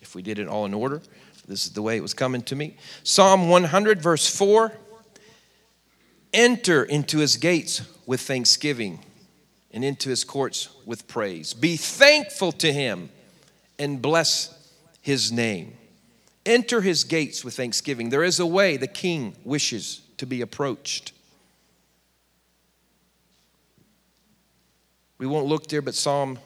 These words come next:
ninety-five two says, "Come before his presence with thanksgiving."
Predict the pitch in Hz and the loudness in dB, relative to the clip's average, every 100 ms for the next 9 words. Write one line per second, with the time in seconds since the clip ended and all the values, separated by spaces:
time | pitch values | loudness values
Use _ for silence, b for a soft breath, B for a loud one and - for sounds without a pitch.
0 | - 139 143 131 135 139 - 196 147 - | -8 -4 -4 -4 -4 -4 -6 -6 -6 -6
1 | 135 - - 139 139 - 151 135 135 - | -6 -8 -8 -8 -8 -6 -6 -6 -6 -4
2 | 165 156 101 - - _ - 127 127 139 | -6 -6 -10 -12 -14 _ -6 -4 -4 -6
3 | 123 - - 131 104 - | -6 -4 -4 -8 -10 -14